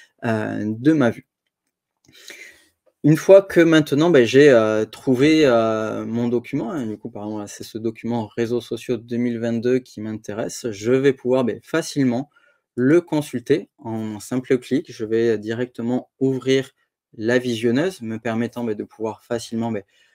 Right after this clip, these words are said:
consulter mon document, hein. Et si je ressens le besoin, je vais pouvoir directement également, ben, l'éditer, le modifier si bien sûr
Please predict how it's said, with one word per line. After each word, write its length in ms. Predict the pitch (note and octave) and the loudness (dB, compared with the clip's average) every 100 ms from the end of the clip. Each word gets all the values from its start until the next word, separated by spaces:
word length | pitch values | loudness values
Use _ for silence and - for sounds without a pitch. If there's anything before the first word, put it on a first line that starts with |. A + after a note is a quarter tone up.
| _ _ | _ _
consulter 640 | D3 D3 - C#3 D3 C#3+ G#2+ | -2 -2 -4 0 4 4 2
mon 460 | A2 G#2+ A#2 B2+ | -8 -4 0 2
document, 720 | A#2+ A#2 _ - A#2 D#3+ D3+ | 2 0 _ -6 -4 -2 -4
hein. 140 | D3 G3+ _ _ _ - | -6 -10 _ _ _ -10
Et 180 | A2 G#2+ | -8 -8
si 280 | - A#2 | -10 -8
je 120 | A2 A2+ | -6 -4
ressens 320 | A2+ - B2 | -6 -4 -2
le 120 | A#2+ | 0
besoin, 540 | A#2 A#2 A#2 B2+ B2 - | 0 -2 -2 -2 -4 -12
je 140 | G#2 | -10
vais 60 | G2+ | -10
pouvoir 260 | - G#2+ G#2 | -8 -10 -10
directement 640 | A2 G#2+ G#2 - A2+ A2 | -10 -10 -10 -10 -8 -6
également, 340 | G#2 G2+ G#2+ | -8 -10 -10
ben, 180 | G#2 G2+ - | -10 -12 -14
l'éditer, 560 | A#2 G#2 A2+ A#2 C#3+ G3 | -12 -4 -4 -4 -8 -8
le 160 | A#2+ A2 | -6 -4
modifier 520 | A2+ G#2+ A2 - B2+ | -4 -4 -6 -2 -2
si 200 | - A2+ | -2 -10
bien 220 | G#2 A2 | -8 -8
sûr 260 | - B2+ | -6 -6